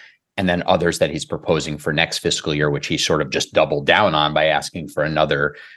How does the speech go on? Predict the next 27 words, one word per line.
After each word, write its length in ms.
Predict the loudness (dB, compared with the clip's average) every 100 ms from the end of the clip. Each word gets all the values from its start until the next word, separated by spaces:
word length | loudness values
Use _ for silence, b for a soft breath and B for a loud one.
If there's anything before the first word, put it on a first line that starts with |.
| B 0
um, 380 | 2 4 2 0
round 420 | 2 2 2 0
of 160 | -4 -2
savings 480 | 0 0 0 -6 -8
proposals 640 | -4 4 4 4 -2 -4
from, 400 | -2 -2 -2 -6 -4
from 180 | -2
city 300 | -2 -2 -2
agencies. 600 | -4 -6 -8 -8 -8 -8 B B B 2
Um, 320 | 4 4 2
I 80 | 0
think 180 | 0 2
there's 140 | 2
a 60 | 2
lot 340 | 2 2 4
of 80 | 2
room 220 | 0 -4
to 80 | -6
question 520 | 0 2 2 -2 -2
the 80 | -2
choices 560 | -2 0 2 2 0 -2
and 140 | -4
the 80 | -4
way 340 | 0 0 2
he's 200 | -2 -4
going 280 | -4 -4 -2
about 540 | 0 4 4 4 0